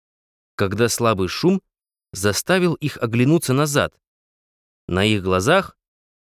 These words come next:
олень вынырнул из воды и пошел вброд к суше.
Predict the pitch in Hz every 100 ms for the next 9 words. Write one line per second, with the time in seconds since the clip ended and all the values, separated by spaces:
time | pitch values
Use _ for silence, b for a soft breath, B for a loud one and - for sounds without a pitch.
0 | _ - 98 110 190 190 117 104 175 180
1 | 160 160 - 120 104 107 131 165 123 113
2 | 113 120 107 90 117 143 - - - 104
3 | -